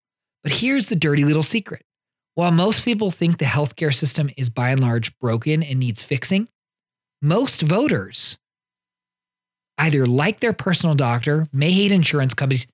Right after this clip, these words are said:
don't like something about the system, but they like the choices they have. Um, they don't wanna give up the coverage plan that they have.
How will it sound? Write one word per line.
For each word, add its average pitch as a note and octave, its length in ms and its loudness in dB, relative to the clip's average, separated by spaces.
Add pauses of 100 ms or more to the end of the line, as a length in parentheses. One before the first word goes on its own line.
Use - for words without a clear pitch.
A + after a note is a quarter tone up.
(100)
don't A3+ 180 -2
like A3+ 140 0
something G3 220 2
about E3+ 220 2
the C3 80 -2
system, C#3+ 460 0 (360)
but E3+ 120 -6
they F#3+ 120 0
like F#3 500 0 (420)
the E3 100 0
choices F3 720 0
they A2+ 160 0
have. G#2+ 340 -4 (540)
Um, D3 300 0
they E3 180 2
don't F#3+ 320 2
wanna G3 160 2
give F3 280 2
up E3+ 200 0
the D#3 100 2
coverage F#3+ 600 -2
plan F3 460 2
that D#3 140 0
they D#3 160 0
have. E3 380 0